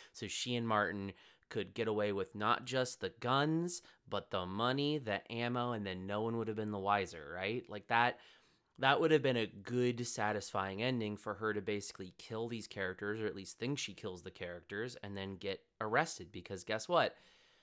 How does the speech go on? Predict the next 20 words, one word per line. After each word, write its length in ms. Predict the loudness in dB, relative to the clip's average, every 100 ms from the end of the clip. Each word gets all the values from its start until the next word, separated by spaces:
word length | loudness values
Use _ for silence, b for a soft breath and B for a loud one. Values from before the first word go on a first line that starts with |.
| b b
You 100 | -2
know, 160 | 2 2
hey, 260 | 2 0
she's, 340 | 0 -4 -6 -8 -8
she 180 | -8 -6
turned 240 | -2 2
out 160 | 0 0
to 60 |
be 120 | -8 -6
the 100 | -4
big 240 | -4 -2
bad. 240 | 0 0 -2
We 80 | -6
don't 280 | -2 -2 0
like 260 | 0 0
her. 280 | -8 -12 -16 b b b b _
But 140 | 2 4
I, 300 | 4 2 -4 -10
it 180 | -8 -6
just 240 | -6 -6